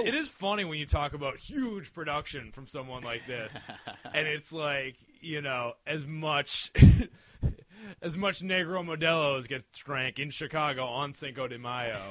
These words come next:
Speaker 2: as their yearly
Speaker 1: <laughs>
Speaker 2: production.
Speaker 1: Yeah,
Speaker 2: But,
Speaker 1: pretty much.
Speaker 2: you know, they, they, <laughs> they're not the tiny guys.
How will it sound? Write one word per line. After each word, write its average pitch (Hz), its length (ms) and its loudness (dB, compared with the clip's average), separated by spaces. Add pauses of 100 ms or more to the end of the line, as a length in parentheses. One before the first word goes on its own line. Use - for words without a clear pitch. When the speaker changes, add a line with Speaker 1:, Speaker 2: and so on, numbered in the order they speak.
Speaker 2:
as 120 100 -12
their 123 200 -8
yearly 120 280 -8
Speaker 1:
<laughs> - 60 -14
Speaker 2:
production. 113 540 -12 (300)
Speaker 1:
Yeah, 90 300 -8 (180)
Speaker 2:
But, 107 140 -4
Speaker 1:
pretty 90 140 -10
much. 85 280 -14 (100)
Speaker 2:
you 120 120 -8
know, 104 220 -6
they, 143 220 -6
they, 139 140 -10
<laughs> - 920 4
they're 160 80 -6
not 214 180 0
the 214 80 -8
tiny 196 420 -10
guys. 87 580 -16